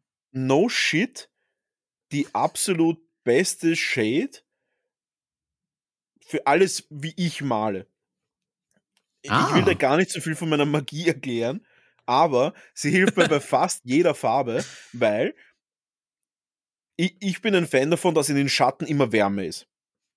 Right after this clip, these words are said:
Speaker 2: Mhm.
Speaker 1: Mm, hä-, also ist jetzt schwierig zu, schwierig auf kurz zu erklären, aber eine, ein warmer Schatten ist halt immer so ein bisschen ein Rotstich drinnen. Jetzt ist aber so, dass du rot nicht in den Schatten reingehen kannst, weil da jeder sieht, dass es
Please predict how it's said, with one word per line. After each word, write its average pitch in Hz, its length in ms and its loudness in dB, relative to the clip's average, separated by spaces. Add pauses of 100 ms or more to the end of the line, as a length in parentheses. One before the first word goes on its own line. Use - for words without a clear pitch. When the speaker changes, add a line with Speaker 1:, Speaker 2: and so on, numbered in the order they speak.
(840)
Speaker 2:
Mhm. 123 360 2
Speaker 1:
Mm, 123 760 -8
hä-, 117 300 0
also 127 360 -2
ist 143 120 -4
jetzt 143 140 2
schwierig 143 320 2
zu, 131 220 2 (220)
schwierig 165 380 2
auf 127 100 -4
kurz 151 320 0
zu - 80 2
erklären, 131 380 0
aber 143 360 2 (260)
eine, 131 260 2 (140)
ein 127 160 -2
warmer 127 260 4
Schatten 135 320 0
ist 131 100 -2
halt 127 100 0
immer 135 140 0
so 127 100 0
ein 117 60 -2
bisschen 113 160 -4
ein 113 100 -2
Rotstich 113 480 -4
drinnen. 98 300 -8 (260)
Jetzt 165 180 0
ist 180 60 0
aber 165 120 2
so, 175 140 2
dass 170 120 2
du - 80 -2
rot 139 340 2
nicht 170 160 -2
in 165 60 2
den 160 60 -2
Schatten 147 300 -2
reingehen 135 260 2
kannst, 147 240 -2
weil 135 100 -2
da 156 80 2
jeder 143 240 0
sieht, 143 280 -4
dass 131 100 -2
es 147 180 -6